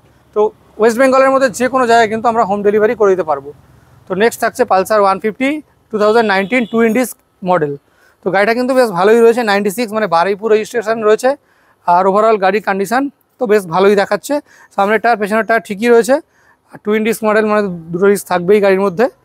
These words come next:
তো overall condition কিন্তু ভালো। ব্ল্যাকের ওপর red স্টিকার। তো এই গাড়িটা আপনারা পেয়ে যাবেন only ফিফটি সিক্স থাউজেন্ডে। তো মাত্র ছাপ্পান্ন হাজার টাকায় পালসার ওয়ান ফিফটি টুইন disc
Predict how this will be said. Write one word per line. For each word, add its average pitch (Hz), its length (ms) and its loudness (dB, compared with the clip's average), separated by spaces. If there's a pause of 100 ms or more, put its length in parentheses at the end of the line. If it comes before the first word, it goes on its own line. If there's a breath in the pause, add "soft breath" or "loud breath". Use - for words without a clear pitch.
(320)
তো 190 140 0
overall 214 220 2
condition 208 400 -2
কিন্তু 226 320 -2 (320)
ভালো। 170 280 0
ব্ল্যাকের 185 360 0
ওপর 220 220 0
red 208 160 2
স্টিকার। 247 380 0 (640 soft breath)
তো 202 80 -2
এই 202 60 2
গাড়িটা 220 200 4
আপনারা 220 240 0
পেয়ে 214 160 0
যাবেন 226 220 2
only 226 180 -6
ফিফটি 220 280 -8
সিক্স - 280 -10
থাউজেন্ডে। 156 400 -2 (140)
তো 185 60 -18
মাত্র 190 320 -2
ছাপ্পান্ন 226 400 -2
হাজার 226 180 2
টাকায় 226 240 0
পালসার 208 340 0
ওয়ান 196 180 0
ফিফটি 214 240 -14
টুইন 214 260 -4
disc 262 280 -4